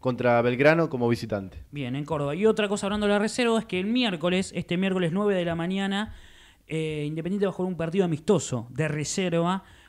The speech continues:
Speaker 2: contra, ¿saben quién? Contra Fútbol Club Ezeiza. Se preguntarán quién es Fútbol Club Ezeiza. Es un equipo que juega en la Asociación Metropolitana de Fútbol de San Vicente,
Speaker 1: En la
Speaker 2: Liga
Speaker 1: li-,
Speaker 2: Me-,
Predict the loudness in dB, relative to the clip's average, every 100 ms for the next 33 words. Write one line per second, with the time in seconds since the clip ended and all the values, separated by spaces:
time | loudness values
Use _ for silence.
0 | -2 0 0 -2 -2 -4 -4 -4 -4 -6
1 | -6 -6 -4 -2 0 0 0 -2 -2 -2
2 | -2 -4 -6 -6 -4 -4 -2 -4 -2 -4
3 | -2 -2 0 0 0 -2 -4 -4 -2 -2
4 | 0 0 0 -6 -18 -20 -20 _ -4 -2
5 | 0 -2 -2 0 -2 -2 0 2 2 0
6 | 0 -2 -4 -6 -4 -4 -4 -4 -2 -2
7 | -2 -4 -4 -2 0 0 0 -2 -2 -2
8 | 0 0 0 0 -2 0 2 6 4 2